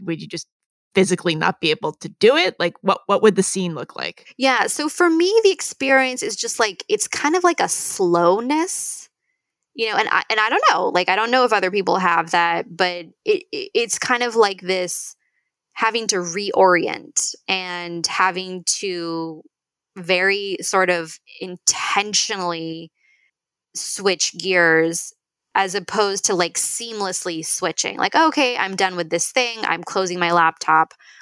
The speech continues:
Speaker 2: I'm gonna get my shoes on, walk downstairs, you know, grab my wallet and, like, go to the store." It, it, it took a lot more, like, mental energy to sort of be like,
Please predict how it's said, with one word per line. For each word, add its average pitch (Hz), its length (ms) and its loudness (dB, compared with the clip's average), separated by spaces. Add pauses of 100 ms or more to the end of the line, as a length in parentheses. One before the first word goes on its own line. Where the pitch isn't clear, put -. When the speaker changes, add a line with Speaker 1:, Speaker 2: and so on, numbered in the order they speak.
(100)
Speaker 2:
I'm 175 160 0
gonna 170 160 0
get 170 200 0
my 175 100 -2
shoes 175 320 -2
on, 160 540 4 (320)
walk 170 280 4
downstairs, 160 1120 -2 (280)
you 175 100 -8
know, 156 180 -2
grab 175 220 0
my 175 120 -2
wallet 165 600 4 (160)
and, 175 140 -4
like, 156 160 -2
go 156 120 -2
to 143 80 -2
the - 100 -8
store." - 500 0 (800)
It, - 240 0
it, 208 200 4
it 208 240 2
took 247 300 0
a 202 100 4
lot 180 720 4
more, 175 360 4
like, 175 280 0
mental 180 800 -4
energy 170 760 -4 (120)
to 185 100 -4
sort 180 200 2
of 165 140 -2
be 170 160 2
like, 165 320 2